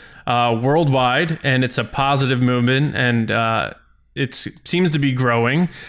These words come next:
as more and more people see Solo or get introduced to Solo. And you've even joked, I believe, at Dragon Con that your son's first words were "Make <laughs> Solo two happen." So, um, I just wanna know, what, what does the movement mean to you?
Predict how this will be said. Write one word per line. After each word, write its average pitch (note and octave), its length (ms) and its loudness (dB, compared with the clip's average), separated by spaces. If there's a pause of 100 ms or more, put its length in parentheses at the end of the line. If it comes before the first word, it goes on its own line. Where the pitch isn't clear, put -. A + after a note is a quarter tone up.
(120)
as B2 140 0
more C3 140 2
and C3 80 2
more B2+ 140 0
people B2+ 300 -2
see B2+ 260 -2
Solo B2 320 0
or A#2+ 100 0
get A#2 120 -2
introduced A2+ 520 -4
to A2+ 60 -8
Solo. A#2 460 -2 (340)
And D3+ 220 2
you've A#3 140 4
even D#4 220 4
joked, B3 420 2
I F3 180 0
believe, G3 340 2
at F#3 140 2
Dragon G3+ 460 2
Con C#3 400 2
that C#3 240 2
your C#3+ 120 2
son's F3+ 360 0
first G#3 320 0
words A3+ 320 2
were D#3+ 100 2
"Make C#3+ 180 2
<laughs> - 0 -
Solo F#3+ 400 2
two E3 240 2
happen." C#3 440 2
So, D#3+ 340 0 (460)
um, D3+ 480 2
I F#3+ 80 0
just A#3 100 -2
wanna E4 180 2
know, D#4+ 140 4
what, F3+ 260 2
what G#3 140 4
does D#4 160 2
the D4 80 2
movement B3+ 440 4
mean C#4+ 200 4
to C3 100 -2
you? D#2+ 220 -4